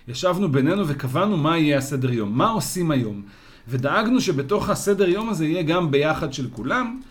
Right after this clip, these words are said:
וגם יהיה זמן, אה, ומרחב לכל ילד לעשות את מה שהוא רוצה או מה שחשוב לו לעשות, ו-,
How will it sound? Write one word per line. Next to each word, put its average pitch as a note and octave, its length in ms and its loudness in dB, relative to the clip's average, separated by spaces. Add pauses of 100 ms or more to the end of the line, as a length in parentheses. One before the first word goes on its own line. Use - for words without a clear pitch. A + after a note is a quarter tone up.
(300)
וגם F3+ 400 2
יהיה G3 200 0
זמן, G3 520 0 (200)
אה, C3+ 140 -2
ומרחב D3 560 2
לכל D#3 320 0
ילד E3 300 2
לעשות C3+ 380 -2
את C3+ 100 -10
מה D3 120 -2
שהוא D3 420 -2
רוצה B2+ 240 -6
או C#3+ 100 -4
מה C#3+ 100 -4
שחשוב C3 440 -8
לו D#3 100 -4
לעשות, G3+ 420 -2 (500)
ו-, C3 60 -2